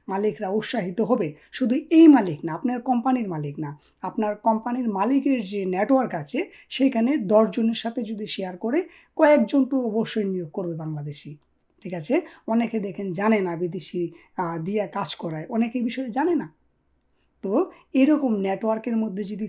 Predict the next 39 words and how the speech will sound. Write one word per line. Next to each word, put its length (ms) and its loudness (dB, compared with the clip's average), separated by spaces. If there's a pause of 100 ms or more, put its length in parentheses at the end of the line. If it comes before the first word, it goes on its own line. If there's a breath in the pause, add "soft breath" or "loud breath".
(100)
থাকে 480 -6
আপনার 280 -6
মালিকের 540 -6
কেউ 380 0 (240 loud breath)
যে 120 -8
বিদেশি 440 -2
আনতে 260 -6
চায়, 300 -10 (240)
তাহলে 260 0
আপনার 280 0
মালিক 320 -2
বলে 220 0
দেবে 180 0
নিঃসন্দেহে 640 -8
যে 220 -8 (280 soft breath)
বাংলাদেশিরা 580 -2
কথা 260 -6
বলায় 220 -2
দক্ষ। 380 -4 (1500)
ঠিক 120 -2
আছে? 220 -2
আপনি 260 2
বাংলাদেশে 460 0
নিয়োগ 200 2
করতে 320 -2
পারেন, 300 -4
তারা 200 -6
খুব 200 -4
ভালোভাবে 460 -4
কথা 260 -8
বলে। 280 -8 (360)
ঠিক 120 -2
আছে? 160 -4
তাদের 240 -6
শক্তি 380 0
কম, 240 0
it 120 -4
doesn't 360 -4
matter, 360 -4